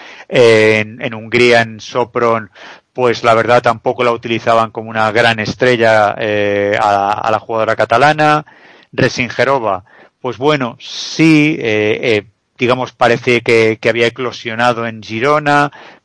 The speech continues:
pero al final esa rodilla, eh, le jugó una mala pasada.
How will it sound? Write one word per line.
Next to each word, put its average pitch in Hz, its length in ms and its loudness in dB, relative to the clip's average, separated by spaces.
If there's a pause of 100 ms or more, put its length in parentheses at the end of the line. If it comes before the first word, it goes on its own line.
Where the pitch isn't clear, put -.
pero 117 280 4
al 110 120 2
final 120 400 0
esa 113 200 -2
rodilla, 123 1040 4
eh, 107 480 0
le 107 120 -2
jugó 113 220 -12
una 110 160 -6
mala 107 200 0
pasada. 135 640 4